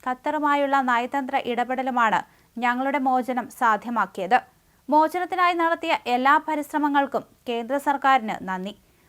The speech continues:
നിങ്ങളുടെ പരിശ്രമമില്ലെങ്കിൽ ഇങ്ങനെയൊരു ദിവസം ഉണ്ടാകുമായിരുന്നില്ലെന്നും മടങ്ങിയെത്തിയ നാവികരിൽ ഒരാൾ പറഞ്ഞു. ഖത്തർ അമീറിന്റെ ഇടപെടൽ മൂലം നാവികരെ വിട്ടയച്ച വിവരം കേന്ദ്ര സർക്കാർ ഇന്നു രാവിലെയാണ്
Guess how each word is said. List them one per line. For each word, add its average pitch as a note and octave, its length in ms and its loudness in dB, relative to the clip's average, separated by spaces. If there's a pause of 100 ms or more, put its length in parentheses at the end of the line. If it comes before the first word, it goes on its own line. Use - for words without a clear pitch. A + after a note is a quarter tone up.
(120)
നിങ്ങളുടെ B3 440 0
പരിശ്രമമില്ലെങ്കിൽ B3+ 920 -2 (180)
ഇങ്ങനെയൊരു C4+ 480 -2
ദിവസം B3 600 -2
ഉണ്ടാകുമായിരുന്നില്ലെന്നും A#3+ 1300 -2 (240)
മടങ്ങിയെത്തിയ D4+ 680 0
നാവികരിൽ B3+ 720 2
ഒരാൾ A3 380 0
പറഞ്ഞു. F#3 280 -2 (220)
ഖത്തർ D#4+ 320 4
അമീറിന്റെ E4 500 2
ഇടപെടൽ D4+ 440 2
മൂലം C#4+ 380 0
നാവികരെ C4 460 4
വിട്ടയച്ച C#4+ 520 -2
വിവരം B3 540 0
കേന്ദ്ര B3+ 280 -2
സർക്കാർ C4+ 500 0
ഇന്നു B3 200 -4
രാവിലെയാണ് B3 680 2